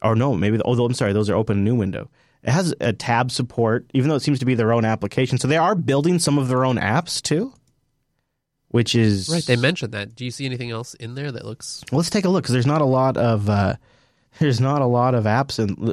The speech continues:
Speaker 1: pre-installed, apparently.
Speaker 2: Nope, and now all you get is terminal.
Speaker 1: Now, I bet, here we go. So, yeah, this is pretty much it. This is pretty much, let's check out the file manager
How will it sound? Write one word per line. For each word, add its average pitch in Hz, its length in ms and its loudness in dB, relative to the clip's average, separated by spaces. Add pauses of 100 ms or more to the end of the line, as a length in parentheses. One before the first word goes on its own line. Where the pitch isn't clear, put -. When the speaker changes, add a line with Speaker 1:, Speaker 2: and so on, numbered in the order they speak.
(120)
Speaker 1:
pre-installed, 123 540 0
apparently. 95 480 -4
Speaker 2:
Nope, 131 220 -12
and 120 140 -10
now 147 220 -4
all 151 220 2
you 180 140 -2
get 170 160 -4
is 175 140 -6
terminal. 196 440 -10 (200)
Speaker 1:
Now, 92 180 2
I 98 80 4
bet, 101 240 4
here 107 160 4
we 78 80 0
go. 64 240 -2 (560)
So, 104 500 0
yeah, 101 380 2
this 143 240 -2
is 254 60 0
pretty 202 240 0
much 175 240 0
it. 208 240 0 (280)
This 139 220 -2
is 175 100 0
pretty 160 240 -2
much, 143 160 0
let's 156 160 0
check 185 120 0
out 180 100 0
the 151 80 2
file 135 280 2
manager 101 460 -2